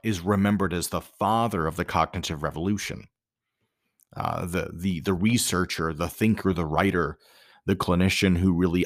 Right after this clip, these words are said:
ushered in a new wave of, of psychology.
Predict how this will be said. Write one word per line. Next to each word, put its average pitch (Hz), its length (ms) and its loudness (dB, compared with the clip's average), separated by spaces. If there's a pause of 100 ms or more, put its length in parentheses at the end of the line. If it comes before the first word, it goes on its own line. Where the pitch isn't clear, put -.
ushered 104 360 2
in 92 180 4
a 87 60 4
new 101 260 4
wave 90 360 2
of, 82 140 -4 (160)
of 90 220 0
psychology. - 840 0